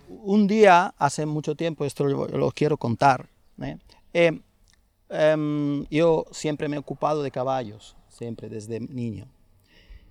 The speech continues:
Y un día, em, eh, con un mecánico, mi amigo, mecánico de motores,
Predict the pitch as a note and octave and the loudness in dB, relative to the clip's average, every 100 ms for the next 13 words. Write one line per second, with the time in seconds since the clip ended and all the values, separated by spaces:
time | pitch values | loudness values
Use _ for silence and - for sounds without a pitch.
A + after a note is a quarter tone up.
0 | - _ A3+ A#3 G#3 F#3+ E3+ E3+ - F3+ | -20 _ -4 -2 0 0 0 -2 -6 -4
1 | F#3 A3 A3+ G#3+ G#3 - F3+ E3 D#3+ D3+ | -2 2 4 4 2 -2 0 0 0 -2
2 | D3 C#3+ C#3 C3+ C3 C#3 - D#3 D3 C#3 | -2 -2 -4 -4 -6 -8 -6 -2 0 0
3 | C3+ C3 C3 _ _ _ _ _ _ - | -2 -4 -8 _ _ _ _ _ _ -12
4 | - E3+ F3 E3+ G3+ G#3 F3 D3+ D3+ D3+ | -6 -4 -2 0 4 2 2 -4 -4 -4
5 | D3 E3+ D3 D3 A#2+ D3 D3+ C#3 B2 A#2+ | -4 -6 -6 -8 -6 -4 -4 -4 -6 -6
6 | A#2+ E3+ C#3+ - | -2 -2 -4 -8